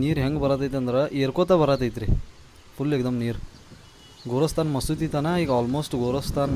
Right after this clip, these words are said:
ಮಸೂತಿ ತನ ನೀರು ಬಂದೈತಿ ರೀ. ಇಲ್ಲಿಂದ ಮುಗಿದು ಕೂಡಲೇ ಹಿಂಗೆ ಮತ್ತೆ ನಿಮ್ಗೆ ಲೋಡ್ಸೋದು ತೋರಿಸ್ತೇನೆ ರೀ. ಇದು ನೋಡ್ರಿ ಫುಲ್ ಹೆಂಗೆ ಹರಿಯತೈತಿ ನೀರು ಮುಂದಲ್ಲಿ. ನೋಡ್ಬೋದು ನಿಮ್ಗೆ ವಿಡಿಯೋ. ನೋಡ್ರಿ, ಈಗ ಹೊಂಟಿದ್ದೀವಿ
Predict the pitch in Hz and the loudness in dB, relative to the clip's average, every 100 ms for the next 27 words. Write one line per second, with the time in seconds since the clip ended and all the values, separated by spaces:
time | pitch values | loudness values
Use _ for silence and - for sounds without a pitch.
0 | 123 110 131 135 127 127 143 127 127 117 | -2 -2 -4 -4 -4 -2 0 0 0 0
1 | 113 120 104 113 - - - - - 175 | 0 -2 -2 -4 -6 -8 -12 -12 -8 -8
2 | 71 - - - 139 156 165 180 180 185 | -8 -10 -12 -8 -4 0 2 2 2 0
3 | 185 180 143 143 175 170 165 170 165 139 | 0 0 0 0 0 0 0 0 -2 -2
4 | 156 156 156 156 165 127 123 117 175 180 | -4 -4 -2 2 4 4 2 2 0 0
5 | - 143 - 131 120 135 135 123 139 139 | 0 -2 0 -4 -2 -2 -2 -2 -2 -2
6 | 131 - 139 139 123 123 120 123 120 113 | -6 -4 -2 -2 -2 -2 0 0 -2 -4
7 | 117 120 113 120 113 110 139 - - - | -4 -2 -2 -2 -2 -4 -6 -12 -20 -8
8 | 123 135 131 127 120 113 117 135 131 117 | -2 0 2 0 -2 -2 -4 -4 -4 -2
9 | 120 117 - - - - - 127 127 135 | 0 -2 -6 -16 -14 -14 -4 0 2 2
10 | 127 131 120 110 113 143 139 139 | 2 2 2 0 -2 -2 0 0